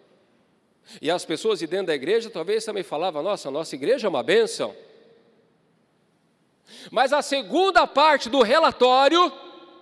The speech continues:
ninguém enxergava.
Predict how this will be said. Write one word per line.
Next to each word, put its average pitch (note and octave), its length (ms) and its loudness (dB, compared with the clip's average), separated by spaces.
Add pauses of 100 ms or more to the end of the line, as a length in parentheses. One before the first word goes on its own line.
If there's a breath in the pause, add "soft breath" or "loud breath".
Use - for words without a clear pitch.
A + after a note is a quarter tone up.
(1200)
ninguém F#3 460 -2
enxergava. C3 680 -8